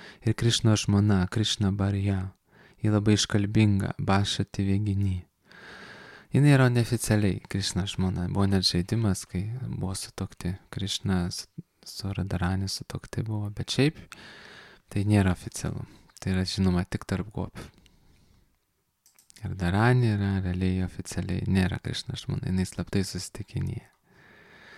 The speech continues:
Šri Damas ją š-, Šaki Dama, Damini Dama Dharini,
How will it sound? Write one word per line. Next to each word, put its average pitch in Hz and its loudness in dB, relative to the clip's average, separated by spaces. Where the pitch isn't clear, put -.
Šri 120 6
Damas 117 8
ją 104 4
š-, - 0
Šaki 98 0
Dama, 95 2
Damini 113 8
Dama 104 6
Dharini, 98 4